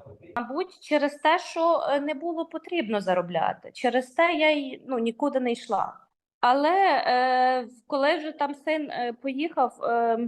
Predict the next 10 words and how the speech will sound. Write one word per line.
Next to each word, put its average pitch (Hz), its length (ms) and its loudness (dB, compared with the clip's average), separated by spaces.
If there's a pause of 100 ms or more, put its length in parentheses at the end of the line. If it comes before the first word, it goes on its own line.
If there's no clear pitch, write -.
я 285 180 4
йому 339 160 0
сказала, 320 440 0
що 294 100 -8
я, 294 440 2 (880)
е, 277 240 6
буду 302 380 0 (100)
сама 302 340 0
заробляти 269 720 -8
багато 277 560 -6